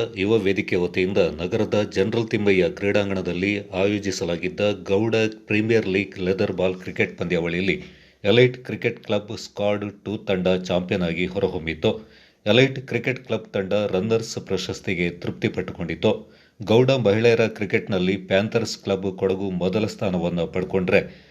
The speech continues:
ಬ್ಲ್ಯಾಕ್ ಪ್ಯಾಂಥರ್ಸ್ ತಂಡ ದ್ವಿತೀಯ ಸ್ಥಾನ ಗಳಿಸಿತು. ಪುರುಷರ ವಿಭಾಗದ ಎರಡನೇ ಎಲಿಮಿನೇಟರ್ ಪಂದ್ಯದಲ್ಲಿ ಎಲೈಟ್ ಕ್ರಿಕೆಟ್ ಕ್ಲಬ್ ತಂಡ ಕೂರ್ಗ್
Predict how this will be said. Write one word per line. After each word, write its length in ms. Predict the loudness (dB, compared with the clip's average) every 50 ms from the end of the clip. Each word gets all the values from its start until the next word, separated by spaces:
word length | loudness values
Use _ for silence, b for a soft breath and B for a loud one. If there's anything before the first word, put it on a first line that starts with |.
| B B B -16
ಬ್ಲ್ಯಾಕ್ 360 | -4 0 2 2 2 2 -2 -2
ಪ್ಯಾಂಥರ್ಸ್ 480 | -2 -2 -2 0 0 -2 -2 -2 -6 -4 -4
ತಂಡ 160 | -4 0 0
ದ್ವಿತೀಯ 460 | 0 0 0 0 -4 -2 0 0 -2 -2 -2
ಸ್ಥಾನ 240 | -4 -4 -2 0 0
ಗಳಿಸಿತು. 460 | 0 -2 -4 -4 -8 -6 -2 0 -2 -2 B B B B B B B B -2
ಪುರುಷರ 340 | 0 0 2 2 4 4 4
ವಿಭಾಗದ 540 | 4 4 2 2 2 2 2 2 0 0 0 0 0 0 0
ಎರಡನೇ 340 | 0 0 0 0 0 0 0 0 -2
ಎಲಿಮಿನೇಟರ್ 600 | -2 -2 -2 0 0 0 0 0 0 -2 -2 0 -2
ಪಂದ್ಯದಲ್ಲಿ 480 | 0 0 2 2 2 2 2 2 2 B B B B B B B B
ಎಲೈಟ್ 340 | 2 6 6 8 6 6 4 -2 -6
ಕ್ರಿಕೆಟ್ 360 | -8 -4 -2 0 -2 -2 -2
ಕ್ಲಬ್ 200 | -4 -4 -4 -2 -2
ತಂಡ 200 | -2 -2 0 0 0 0 -2 -4
ಕೂರ್ಗ್ 240 | -6 -8 -6 -6 -6